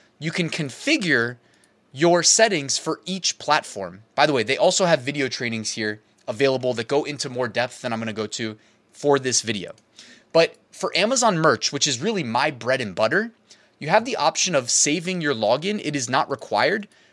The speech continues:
When you save your login, it's only saved client side on your computer. It's not saved on their web server.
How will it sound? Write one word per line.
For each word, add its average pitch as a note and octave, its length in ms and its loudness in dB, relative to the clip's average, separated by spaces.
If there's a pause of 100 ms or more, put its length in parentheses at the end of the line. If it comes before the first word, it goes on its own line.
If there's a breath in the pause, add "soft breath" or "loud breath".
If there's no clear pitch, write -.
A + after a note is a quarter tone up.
(100)
When D3+ 180 -4
you E3+ 100 -2
save E3+ 340 0
your F3+ 120 -2
login, E3 340 2
it's C#3 160 -6
only E3 220 -4
saved D3+ 320 -4
client C#3 280 -4
side C3 280 2
on A#2 180 -6
your A#2 140 -8
computer. F3+ 440 -4
It's C3 180 -4
not C#3 160 -2
saved C3 280 -2
on A#2+ 100 -4
their G2+ 120 -6
web C3+ 180 0
server. D3 400 -2